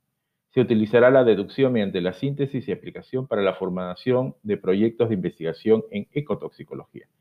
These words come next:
Será de naturaleza expositiva y con el estudio de casos y problemas en el campo de la ecotoxicología y evaluación de riesgos ambientales. Será activa mediante el trabajo individual y trabajo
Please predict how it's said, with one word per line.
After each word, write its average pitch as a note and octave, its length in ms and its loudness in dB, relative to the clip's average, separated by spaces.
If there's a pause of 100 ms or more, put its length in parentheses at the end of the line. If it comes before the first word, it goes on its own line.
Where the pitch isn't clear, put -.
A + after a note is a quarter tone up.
(440)
Será B2 320 8
de C3 80 6
naturaleza G#2+ 440 4
expositiva A#2 560 -4
y D#3+ 60 0
con F#2+ 200 -6
el F#2 40 -6
estudio A2 320 -6
de F#2 140 -6
casos C#3 340 -4
y G2 60 -8
problemas B2+ 560 -2
en F#2 100 -6
el F#2 140 -8
campo A2 280 -4
de F#2 100 2
la F2 80 -2
ecotoxicología C3 960 -2 (420)
y A2+ 120 4
evaluación G#2+ 500 6
de A#2 100 6
riesgos A#2+ 380 2
ambientales. F2 680 -8 (600)
Será E3+ 180 6
activa F#3+ 340 4
mediante A2 420 4
el F#2+ 120 -2
trabajo G#2+ 380 4
individual G#2+ 640 0
y A2+ 80 0
trabajo A#2 720 2